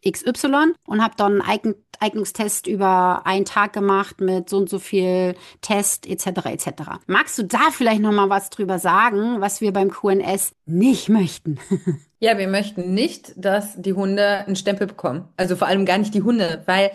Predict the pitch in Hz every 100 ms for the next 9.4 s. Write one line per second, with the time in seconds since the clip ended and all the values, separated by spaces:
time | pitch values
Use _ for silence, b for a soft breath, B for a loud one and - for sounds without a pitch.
0 | B B - 202 196 226 247 208 175 175
1 | 180 185 B _ 214 208 214 180 180 214
2 | B B - 196 202 - - 196 - 208
3 | 185 185 190 196 202 202 170 180 180 175
4 | 170 160 - _ - 196 277 277 156 156
5 | 156 165 175 175 190 190 185 185 180 180
6 | 190 - 135 190 170 151 135 131 139 143
7 | 151 156 - 196 185 190 190 - 190 190
8 | 180 180 180 - _ - - 254 381 -
9 | 180 180 180 233